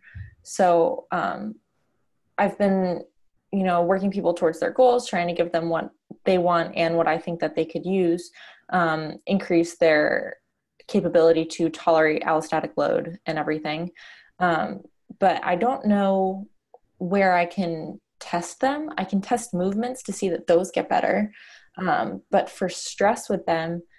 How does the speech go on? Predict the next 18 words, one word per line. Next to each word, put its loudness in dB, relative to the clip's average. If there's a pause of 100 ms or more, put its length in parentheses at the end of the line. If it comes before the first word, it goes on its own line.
(260)
unless 6
I'm 2
testing, 0
like, 0
a -4
sprint, -2
which 0
I've 2
started 2
doing 2
with 0
some -4
people, -2 (420)
um, 0 (880)
some 2
of 6
them, 4
it's, -4